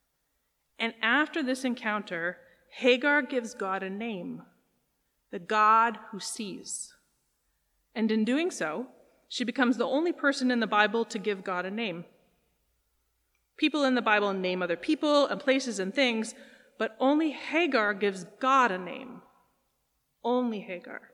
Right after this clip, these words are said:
What does it mean to be seen by God? What does it mean to be chosen by God? Well, first of all,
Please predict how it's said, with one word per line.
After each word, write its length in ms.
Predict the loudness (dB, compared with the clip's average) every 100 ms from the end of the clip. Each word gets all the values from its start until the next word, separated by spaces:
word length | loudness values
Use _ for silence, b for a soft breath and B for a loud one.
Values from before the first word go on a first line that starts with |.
| _ _ _ _ _ _ _ _ _ _ _ _ _ _ _ _ _ _ _ _
What 180 | -2 -2
does 100 | -2
it 140 | 0
mean 180 | 0 0
to 100 | 0
be 120 | -4
seen 420 | -4 -6 -4 -2
by 160 | 0 0
God? 400 | 0 -4 -4 -8 -14 -20 _ _ _ _ _ _ _ _ _
What 140 | -4
does 160 | 0 0
it 120 | 0
mean 240 | 0 2 0
to 140 | -2
be 120 | -8
chosen 760 | -6 -4 -2 0 0 -2 -4 -4
by 160 | -4 -4
God? 480 | -4 -6 -6 -10 -18 _ _ _ _ _ _ _ _ _ _ _ _ -8
Well, 140 | -8
first 360 | -4 -2 -2 -4
of 140 | -6
all, 320 | -4 -2 -2